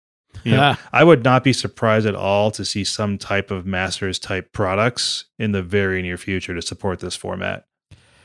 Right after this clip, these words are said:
Speaker 2: I mean, this is why I think Modern will survive ultimately too, is because of the strong financial, uh, incentive to have it survive. But when it comes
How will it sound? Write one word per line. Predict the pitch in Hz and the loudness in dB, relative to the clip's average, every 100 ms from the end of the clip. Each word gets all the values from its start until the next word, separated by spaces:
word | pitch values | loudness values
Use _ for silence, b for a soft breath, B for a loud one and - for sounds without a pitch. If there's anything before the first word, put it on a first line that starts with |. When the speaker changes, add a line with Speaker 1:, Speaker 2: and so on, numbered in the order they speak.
| b - | b -6
Speaker 2:
I | 101 | -4
mean, | 90 | 0
this | 131 135 | 2 4
is | 123 | 4
why | 117 104 | 4 4
I | 101 - - - | 0 -2 -12 -4
think | 98 - | -4 -2
Modern | 98 87 80 82 | -4 -4 -4 -8
will | 87 | -8
survive | 107 78 73 73 | -6 -6 -6 -6
ultimately | 76 - 87 62 82 | -8 -8 -12 -8 -8
too, | - 92 | -6 -6
is | 76 | -6
because | - 98 90 95 | -6 -6 -6 -6
of | |
the | 80 | -6
strong | - 82 | -6 -8
financial, | - 78 76 80 - 76 85 _ _ - | -8 -10 -10 -8 -8 -10 -14 _ _ -10
uh, | 90 73 73 156 _ _ - | -6 -6 -8 -14 _ _ -12
incentive | 101 - 92 80 | -8 -4 -4 -4
to | - | -6
have | 95 76 87 | -6 -6 -8
it | |
survive. | - 120 123 135 - B B B B B - | -4 -2 0 -2 -6 B B B B B 2
But | 147 107 113 - - | 4 4 -2 -10 0
when | 139 | 2
it | 113 | 2
comes | - 110 101 | 2 2 0